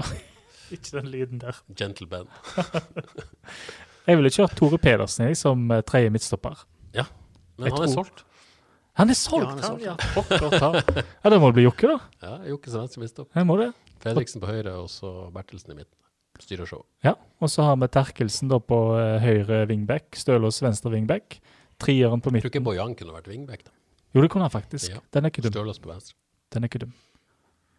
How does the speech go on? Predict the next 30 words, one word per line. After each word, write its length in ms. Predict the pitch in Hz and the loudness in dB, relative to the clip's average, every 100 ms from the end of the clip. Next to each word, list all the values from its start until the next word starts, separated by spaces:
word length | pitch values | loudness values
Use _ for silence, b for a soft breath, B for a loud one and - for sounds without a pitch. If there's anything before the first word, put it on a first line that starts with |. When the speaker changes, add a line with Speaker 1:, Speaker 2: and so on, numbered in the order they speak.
| _ | _
Speaker 1:
Den 140 | 135 | 0
er 80 | 107 | 2
fin. 180 | 139 127 | 0 -2
Da 140 | 135 | 0
har 140 | 127 123 | 0 0
du 60 | 110 | -2
litt, 380 | 117 - _ 113 | -8 -10 _ -6
eh, 400 | 107 104 - 113 - | -4 -2 -4 -6 -10
på 160 | - 139 | -6 -4
midtbanen 340 | 135 - 107 104 | -4 -6 -6 -6
så 80 | 120 | -2
blir 160 | 117 | -2
det 80 | 110 | 0
da 80 | 110 | -2
uansett 400 | 117 107 98 107 - - | -2 -4 -6 -10 -14 -10
Liseth, 560 | 113 - - - _ | -8 -6 -10 -12 _
eh, 320 | 107 101 104 101 | -6 -4 -6 -4
Naustdal, 480 | 113 104 - 107 101 | -4 -4 -6 -8 -8
Safaris. 720 | - 107 107 113 156 - - b b b b b b _ | -8 -6 -4 -4 -8 -10 -14 b b b b b b _
Og 100 | 113 | -14
så, 200 | - 120 107 107 | -10 -6 -6 -6
eh, 160 | 104 104 | -8 -10
Speaker 2:
Samuelsen 420 | 95 87 85 - | -10 -10 -12 -16
og 40 | - | -18
Søder 200 | - - | -18 -20
på 80 | - | -20
topp. 240 | - _ _ _ _ | -20 _ _ _ _
Speaker 1:
Samuelsen 380 | - 117 98 117 | -14 -12 -10 -12
og 20 | |
Søder. 120 | 135 | -14